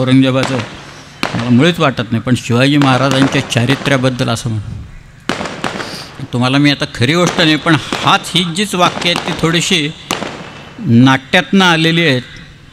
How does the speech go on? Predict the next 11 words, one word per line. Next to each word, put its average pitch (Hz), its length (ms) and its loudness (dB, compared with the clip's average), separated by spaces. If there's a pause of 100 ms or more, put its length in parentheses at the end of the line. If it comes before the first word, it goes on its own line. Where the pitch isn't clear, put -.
(640)
पण 151 120 6
अतिशय 160 420 2
समर्थपणे 180 680 2
मांडलेली 160 420 2
आहेत, 143 120 0
म्हणून 135 200 6
मी 160 180 4
तो 165 60 2
प्रसंग 190 440 2
तुम्हाला 175 380 4
सांगतो 139 420 4